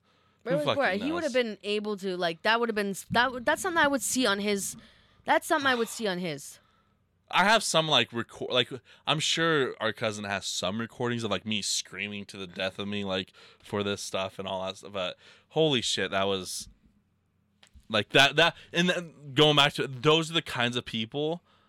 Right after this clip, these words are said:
Speaker 2: like him, that Glorious guy. Like,
Speaker 1: That we need to
Speaker 2: if,
Speaker 1: interview.
Speaker 2: what's the, Joel Osteen, is that his name?
Speaker 1: Mm-hmm.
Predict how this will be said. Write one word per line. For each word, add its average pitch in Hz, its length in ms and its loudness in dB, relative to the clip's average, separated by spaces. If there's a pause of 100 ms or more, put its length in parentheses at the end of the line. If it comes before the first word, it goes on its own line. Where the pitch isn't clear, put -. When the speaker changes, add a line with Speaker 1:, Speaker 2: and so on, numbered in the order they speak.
(100)
Speaker 2:
like 117 160 2
him, 117 240 2
that 110 160 2
Glorious 110 360 0
guy. 139 140 2
Like, 127 140 6
Speaker 1:
That 185 60 0
we 202 160 -2
need 196 100 -2
to 151 80 4
Speaker 2:
if, 147 80 4
Speaker 1:
interview. 160 400 -6
Speaker 2:
what's 135 240 0
the, 127 400 -2
Joel 127 520 0
Osteen, 123 420 -4
is 117 40 -6
that - 80 -2
his 120 80 0
name? 180 140 -2
Speaker 1:
Mm-hmm. 170 160 -8